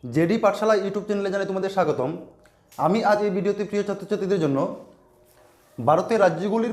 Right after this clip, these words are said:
পুনর্গঠন বা রাজ্য পুনর্গঠন আইন ও কেন্দ্রশাসিত অঞ্চল নিয়ে আলোচনা করব। তো প্রিয় ছাত্রছাত্রীরা, ভিডিওটি খুব গুরুত্বপূর্ণ। একজন পলিটিক্যাল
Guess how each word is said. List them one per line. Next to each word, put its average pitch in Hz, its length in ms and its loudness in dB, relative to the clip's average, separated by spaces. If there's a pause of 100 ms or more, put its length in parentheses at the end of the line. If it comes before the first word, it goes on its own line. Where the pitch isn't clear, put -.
পুনর্গঠন 220 500 -2 (540)
বা 185 100 6
রাজ্য 180 320 2
পুনর্গঠন 214 580 -4
আইন 170 200 0 (340)
ও 220 280 0
কেন্দ্রশাসিত 196 540 0
অঞ্চল 185 280 0
নিয়ে 185 120 0
আলোচনা 165 260 0
করব। 151 220 0 (960)
তো 156 120 0
প্রিয় 208 220 2
ছাত্রছাত্রীরা, 196 460 0 (440)
ভিডিওটি 185 260 0
খুব 214 140 -4 (120)
গুরুত্বপূর্ণ। 180 420 0 (520)
একজন 170 340 0 (160)
পলিটিক্যাল 196 360 0